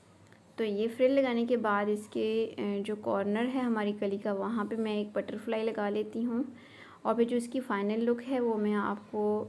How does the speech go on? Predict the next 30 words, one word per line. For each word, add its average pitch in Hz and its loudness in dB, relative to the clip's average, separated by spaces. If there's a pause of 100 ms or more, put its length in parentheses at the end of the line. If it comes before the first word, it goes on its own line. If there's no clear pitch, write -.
दिखा 196 -4
देती 208 -2
हूँ। 254 -2 (1400)
तो 254 0
यहाँ 247 2
पे 269 2
हमारा 240 2
फ्रॉक 226 -2
बन 233 2
के 240 -2
माशाल्लाह 220 -2
से 226 -4
तैयार 202 -2
हो 220 -2
गया 220 -4
है। 233 -4
इसका 220 -6
घेरा 202 -2
देखिए, 214 -4
माशाल्लाह 208 -4
से 214 -8
बहुत 240 -6
ही 247 -2
प्यारा 214 -2
लग 214 -2
रहा 214 -4
है। 220 -4
फ्रिल 254 0
को 277 0
मैंने 233 0